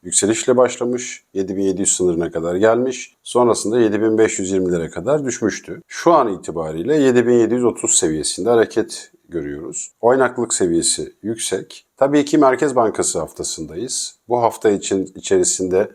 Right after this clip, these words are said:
e, tepki yükselişlerinin olması gayet normal. Ve bu hareketin devamı halinde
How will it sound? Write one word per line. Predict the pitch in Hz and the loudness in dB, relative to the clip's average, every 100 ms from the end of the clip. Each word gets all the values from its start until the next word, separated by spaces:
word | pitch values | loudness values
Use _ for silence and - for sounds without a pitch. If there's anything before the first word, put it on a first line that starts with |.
| - | -14
e, | 90 | -10
tepki | 101 101 - 104 | -2 -2 0 -4
yükselişlerinin | 95 98 90 - 90 90 | 0 -2 -2 0 0 0
olması | 92 95 90 85 - 80 - | 0 0 2 -2 -4 -8 -4
gayet | 87 78 73 - | 0 0 -4 -10
normal. | 76 71 71 - 95 | -14 -12 -12 -14 -2
Ve | 104 117 117 - - | 4 4 2 -10 -2
bu | 135 139 | 0 2
hareketin | 139 123 110 - 101 | 2 2 -2 -2 2
devamı | 95 98 104 110 | 6 6 4 2
halinde | 95 82 71 73 90 104 | 2 0 -2 -12 -10 -12